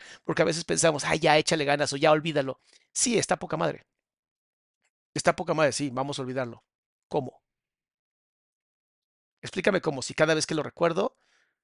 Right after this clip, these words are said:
no es que nada más es un recuerdo a lo mejor sin emociones, sino que se convierte en una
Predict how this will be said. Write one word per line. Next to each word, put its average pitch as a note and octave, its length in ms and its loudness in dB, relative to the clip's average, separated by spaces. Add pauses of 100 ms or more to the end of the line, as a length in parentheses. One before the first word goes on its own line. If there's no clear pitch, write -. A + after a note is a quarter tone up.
(180)
no D#3 280 2
es E3 180 2
que E3+ 100 -2
nada D3 160 2
más C#3+ 160 -2
es C#3 120 -6
un D3+ 120 -6
recuerdo C#3+ 420 -2
a C#3 60 2
lo C3 80 -4
mejor C3+ 240 -8
sin D3+ 160 -6
emociones, C3+ 680 -6 (340)
sino D#3 280 -4
que D3 100 -4
se C#3 100 -2
convierte D3+ 440 -2
en D3+ 80 0
una D3+ 220 -2